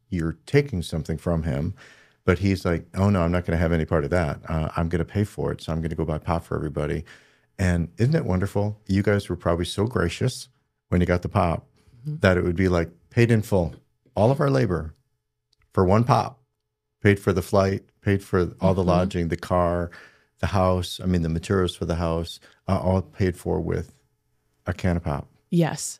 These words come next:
Speaker 2: And I think it's easy, too, in those situations to be like, "Oh, no, no, no, like, you don't have enough money, like, please, like, you guys take that." But something we had to keep assessing was like, "Okay, it's their choice what they are providing for us. If they want to provide something or something is a gift,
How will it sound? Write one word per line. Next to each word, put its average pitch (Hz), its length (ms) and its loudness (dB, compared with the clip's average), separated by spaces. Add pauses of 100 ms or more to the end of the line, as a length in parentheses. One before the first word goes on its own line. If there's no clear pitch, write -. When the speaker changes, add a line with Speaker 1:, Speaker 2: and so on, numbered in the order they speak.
(140)
Speaker 2:
And 190 140 4
I 170 80 2
think 185 240 -2
it's 175 260 -4
easy, 160 380 -2
too, 175 320 0
in 180 140 2
those 151 220 0
situations 160 920 -2
to 160 160 -2
be 156 180 -2
like, 147 280 -4 (500)
"Oh, 214 100 0
no, 196 140 2
no, 185 100 2
no, 165 160 0
like, 151 240 -4
you 165 80 0
don't 170 120 -4
have 170 120 -4
enough 165 240 -2
money, 160 220 -2
like, 143 180 -6
please, 160 420 0
like, 143 200 -8
you 156 100 -4
guys 156 240 -2
take 151 260 -8
that." 151 240 -8
But 160 200 -2 (720)
something 208 400 0
we 175 120 2
had 160 260 -4
to 151 100 -8
keep - 420 -8 (140)
assessing 151 500 -4
was 139 160 -4
like, 135 140 -8
"Okay, 139 400 -6
it's 147 220 -4
their 156 340 -2
choice 160 560 -4
what 147 320 -6
they 147 100 -2
are 143 80 -4
providing 143 460 -4
for 175 200 -6
us. 170 120 -6
If - 140 -10
they 151 280 0
want 170 280 -2
to 180 100 -8
provide 147 480 -4
something 170 480 -2
or 151 100 -4
something 151 380 -6
is 143 180 -6
a 143 80 -4
gift, 139 400 -6